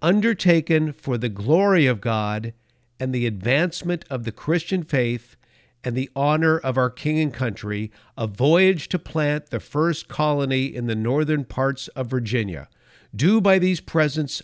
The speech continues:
solemnly and mutually in the presence of God and one another, covenant and combine ourselves together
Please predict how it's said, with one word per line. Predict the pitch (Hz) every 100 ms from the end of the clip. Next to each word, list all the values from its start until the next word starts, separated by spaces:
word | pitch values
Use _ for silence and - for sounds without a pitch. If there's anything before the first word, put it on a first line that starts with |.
| -
solemnly | - - - 196 226 214 214 220 -
and | 190
mutually | 180 175 - 156 151 160
in | 139 123
the | 113
presence | - 139 180 220 202
of | 190 139
God | 165 175 180
and | 175
one | 165 170
another, | 170 131 131 135 - - _ _
covenant | - 185 196 220 226 - -
and | 190 180
combine | 180 147 165 170 165
ourselves | 151 - 160 151 -
together | 165 143 127 135